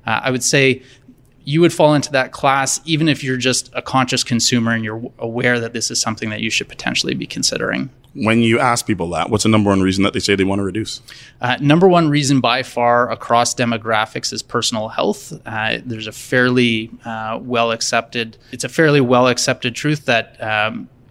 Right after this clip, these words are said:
Speaker 1: the overconsumption of various types of meat, uh, can lead to health problems. Uh, that's something that has been, uh,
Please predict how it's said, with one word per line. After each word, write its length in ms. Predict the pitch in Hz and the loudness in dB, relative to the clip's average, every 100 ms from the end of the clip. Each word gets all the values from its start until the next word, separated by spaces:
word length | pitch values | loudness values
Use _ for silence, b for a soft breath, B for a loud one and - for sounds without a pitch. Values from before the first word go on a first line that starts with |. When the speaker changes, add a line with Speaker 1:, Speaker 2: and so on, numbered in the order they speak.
| - 120 | -16 -10
Speaker 1:
the 200 | 120 117 | -6 -2
overconsumption 1080 | - 165 165 151 147 143 131 - 127 123 127 - | 0 0 0 0 0 0 0 2 2 2 0 -2
of 200 | 107 110 | -2 -2
various 360 | 113 113 110 | 0 0 -2
types 320 | - 113 - | -4 -4 -6
of 180 | 113 110 | -8 -4
meat, 300 | 131 160 165 B B B | 0 0 -2 B B B
uh, 160 | 120 120 - | -4 -4 -4
can 320 | - 135 131 | -2 2 2
lead 260 | 120 117 110 | 2 0 -4
to 140 | 117 | -8
health 260 | - 98 - | -6 -8 -4
problems. 540 | - - 110 - - B B B | -4 -4 -8 -8 -10 B B B
Uh, 240 | 110 - 123 | -4 -2 -2
that's 180 | 107 | -2
something 320 | - 113 117 113 | -2 -2 -2 -2
that 160 | 110 | 0
has 140 | 110 110 | -2 0
been, 420 | 113 110 110 113 - | 0 0 -4 -8 -10
uh, 180 | 113 | -10